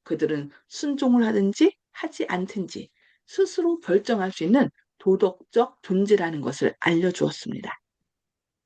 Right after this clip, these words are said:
그러나 하나님께서는 그들에게 과하는 것이 합당하다고 보신 한 금령이 있었습니다. 하나님의 그 뜻을 어기면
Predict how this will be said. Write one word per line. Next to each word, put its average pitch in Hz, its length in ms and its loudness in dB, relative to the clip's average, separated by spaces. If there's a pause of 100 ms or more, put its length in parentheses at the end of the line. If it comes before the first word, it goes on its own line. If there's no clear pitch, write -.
(300)
그러나 185 260 -6
하나님께서는 262 760 2 (260)
그들에게 160 640 0 (280)
과하는 226 500 0
것이 202 300 0
합당하다고 240 800 -2
보신 156 380 2 (300)
한 311 300 -6 (340)
금령이 208 460 -2
있었습니다. 143 540 -8 (1500)
하나님의 254 680 -2 (300)
그 254 320 0 (100)
뜻을 349 380 4
어기면 160 440 4